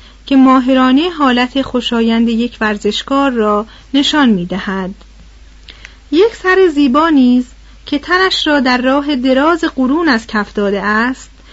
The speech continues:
جلب توجه می‌کند. بعضی از مجسمه‌های کوچک کرت از لحاظ تجسم اندام‌ها و نمایش حرکات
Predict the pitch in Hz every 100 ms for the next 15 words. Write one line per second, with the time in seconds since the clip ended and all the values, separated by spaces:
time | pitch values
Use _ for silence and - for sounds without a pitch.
0 | - - 262 262 269 277 277 285 339 330
1 | 226 190 - 190 180 185 - - - -
2 | - - - - - - 330 453 403 392
3 | 370 294 285 285 302 277 277 320 359 339
4 | - 240 - 302 240 214 - 208 214 233
5 | - - - - - - 269 269 285 277
6 | 339 392 392 381 302 277 269 - 349 370
7 | 294 254 247 240 240 262 277 269 254 247
8 | 247 240 320 - 269 226 214 214 220 226
9 | 240